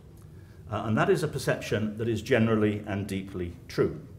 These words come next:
Even the presence in a hagiographic text of doubters and critics, including sometimes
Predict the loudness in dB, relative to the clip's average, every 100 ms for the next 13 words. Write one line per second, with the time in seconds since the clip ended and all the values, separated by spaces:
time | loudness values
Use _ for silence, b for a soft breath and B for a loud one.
0 | -18 -18 -18 -18 -18 -18 -18 -18 B B
1 | B B B 0 2 2 0 2 4 4
2 | 2 -2 -2 0 0 2 2 2 0 -4
3 | -4 -6 -6 -10 -14 -14 B B -6 -6
4 | -2 0 0 -2 -2 0 0 -2 -8 -12
5 | -12 -12 0 2 2 -2 -4 -12 -12 -14
6 | B B B B -8 2 4 6 4 2
7 | 2 2 0 -2 -4 -8